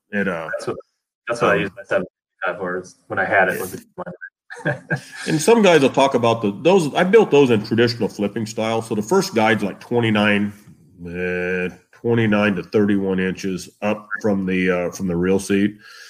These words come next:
Speaker 1: So some of the guys, they think that's too far, but they don't remember. The old guys will know that, you know, that's, yeah, flipping was flipping. You know, you grab the line and you flip.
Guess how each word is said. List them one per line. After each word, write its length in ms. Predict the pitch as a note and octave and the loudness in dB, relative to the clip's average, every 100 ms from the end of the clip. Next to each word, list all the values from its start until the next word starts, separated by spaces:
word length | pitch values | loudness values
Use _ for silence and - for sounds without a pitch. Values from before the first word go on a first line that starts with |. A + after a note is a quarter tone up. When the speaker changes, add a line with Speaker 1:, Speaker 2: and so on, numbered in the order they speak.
| - _ | -20 _
Speaker 1:
So 100 | C3 | 2
some 180 | F#3+ G3 | 6 6
of 60 | |
the 80 | C#3 | 6
guys, 320 | A#2 A2 G#2 - | 6 6 4 4
they 140 | A2 | 2
think 260 | G#2+ B2 A2 | 4 2 2
that's 220 | G#2+ G#2+ | 2 0
too 180 | - G#2+ | -2 -2
far, 320 | G#2 A2+ A#2 | 2 2 4
but 100 | F#2 | 2
they 120 | G#2+ | 2
don't 180 | B2+ C3 | 2 2
remember. 580 | A2+ G#2 B2 G#2 G2 F#2+ | 2 4 4 2 -2 -4
The 140 | G2 | 2
old 300 | G#2 C#3 C3+ | 6 6 6
guys 260 | G#2+ A2 G#2+ | 4 4 2
will 120 | F#2+ | 2
know 360 | F#2+ A#2+ G#2 G2 | 2 4 4 2
that, 160 | G2 F#2+ | -2 -6
you 260 | G2+ G2 G2+ | -6 -2 0
know, 120 | G2 | 0
that's, 340 | G#2 G#2 - - | -2 -4 -8 -10
yeah, 340 | F#2 E2 D#2 _ _ | -6 -6 -8 _ _
flipping 380 | C3 C3+ C#3 B2 | 2 4 4 4
was 140 | G2+ - - | 0 -4 2
flipping. 520 | C3 G2+ - B1+ - _ | 4 4 2 -12 -16 _
You 120 | G#2 | 0
know, 160 | G#2 G#2+ | 4 4
you 180 | G#2+ F#2 | 4 2
grab 360 | G#2 A2 A#2 | 4 4 4
the 80 | A2+ | 2
line 360 | A2 A#2+ A#2+ A2 | 2 4 4 2
and 140 | F#2+ | 0
you 80 | F2 | -6
flip. 460 | - - A#2 F#2+ | -10 2 2 2